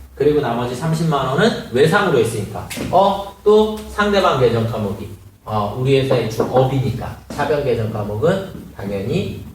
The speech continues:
외상 매출금이라고 해야 되겠지요? 맞나요? 이 외상 매출금 누구한테 받아야 된다?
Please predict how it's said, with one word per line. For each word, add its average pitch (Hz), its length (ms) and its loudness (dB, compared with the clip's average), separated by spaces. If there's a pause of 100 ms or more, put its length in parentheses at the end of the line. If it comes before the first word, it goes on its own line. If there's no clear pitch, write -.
외상 104 640 -4 (280)
매출금이라고 135 1400 -4
해야 151 240 -4
되겠지요? 151 640 -4 (1400)
맞나요? 156 880 0
이 123 120 -8
외상 131 280 0
매출금 131 320 -4
누구한테 151 400 2
받아야 127 300 0
된다? 113 580 0